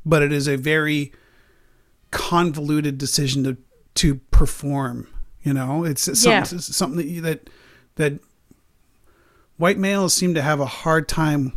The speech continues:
Speaker 1: with doing the most basic fucking things. <laughs> You know?
Speaker 2: You know,
Speaker 1: With all
Speaker 2: the
Speaker 1: due
Speaker 2: thing
Speaker 1: respect
Speaker 2: is
Speaker 1: to my fellow white men, dude, we are the worst. <laughs>
Speaker 2: But
Speaker 1: You know?
Speaker 2: but when it comes to some of those things, I think the thing is, is, like,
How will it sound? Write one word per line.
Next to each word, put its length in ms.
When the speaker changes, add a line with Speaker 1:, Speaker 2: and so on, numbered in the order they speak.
Speaker 1:
with 240
doing 220
the 80
most 340
basic 520
fucking 440
things. 540
<laughs> 60
You 360
know? 340
Speaker 2:
You 160
know, 60
Speaker 1:
With 100
all 80
Speaker 2:
the 80
Speaker 1:
due 80
Speaker 2:
thing 80
Speaker 1:
respect 320
Speaker 2:
is 60
Speaker 1:
to 60
my 140
fellow 320
white 300
men, 340
dude, 240
we 140
are 60
the 80
worst. 680
<laughs> 320
Speaker 2:
But 380
Speaker 1:
You 300
know? 240
Speaker 2:
but 180
when 140
it 120
comes 260
to 120
some 220
of 60
those 200
things, 320
I 120
think 220
the 100
thing 240
is, 200
is, 180
like, 380